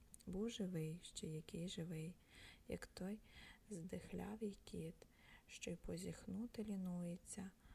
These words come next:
а пожбур його з даху впаде на чотири лапи й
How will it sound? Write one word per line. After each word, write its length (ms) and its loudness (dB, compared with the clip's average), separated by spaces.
а 100 0
пожбур 600 2
його 500 2
з 160 -2
даху 400 0
впаде 380 -2
на 180 2
чотири 480 0
лапи 480 2
й 100 0